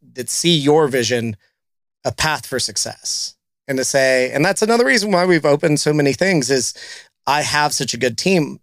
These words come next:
It is my job to give them opportunities for growth. So to say, "Okay, we could have probably stopped at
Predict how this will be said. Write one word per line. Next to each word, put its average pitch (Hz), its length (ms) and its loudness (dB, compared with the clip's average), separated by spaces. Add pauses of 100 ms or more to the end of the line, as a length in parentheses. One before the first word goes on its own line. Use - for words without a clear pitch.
(120)
It 139 60 -2
is 113 180 -2
my 139 220 -2
job 139 260 0
to - 100 -10
give 143 380 0
them 135 180 0
opportunities 113 840 -6
for 107 140 -14
growth. 95 280 -20 (800)
So 131 580 4
to 123 180 -4
say, 139 580 2 (300)
"Okay, 170 220 2
we 165 200 2
could 185 120 0
have 175 100 -4
probably 165 260 2
stopped 151 440 0
at 135 180 0